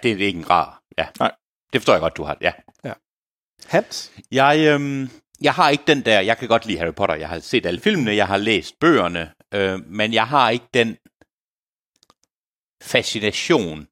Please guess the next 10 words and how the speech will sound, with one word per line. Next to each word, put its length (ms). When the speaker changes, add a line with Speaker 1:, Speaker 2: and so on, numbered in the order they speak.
Speaker 1:
ved 100
universet, 680
som 320
for 120
eksempel, 540
øh, 460
I 100
har, 320
og 240
som 440